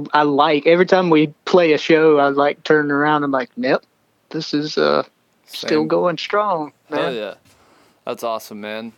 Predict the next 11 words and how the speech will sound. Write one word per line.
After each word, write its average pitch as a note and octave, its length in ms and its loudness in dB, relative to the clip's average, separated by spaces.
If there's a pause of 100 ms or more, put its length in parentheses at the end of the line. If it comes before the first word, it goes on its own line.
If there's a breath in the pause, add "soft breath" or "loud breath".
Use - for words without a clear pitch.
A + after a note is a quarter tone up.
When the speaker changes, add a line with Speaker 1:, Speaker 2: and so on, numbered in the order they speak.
Speaker 1:
From C3 160 -4
Speaker 2:
Um, B2+ 200 -4
Speaker 1:
his F3 140 -4
old C#3 300 -2
punk C#3+ 280 -20
days. C#3+ 380 -18 (920)
Speaker 2:
well, C3+ 140 -4
speak-, E3+ 340 -8
speaking D#3+ 340 -8
of B2 140 -10
your B2 240 -6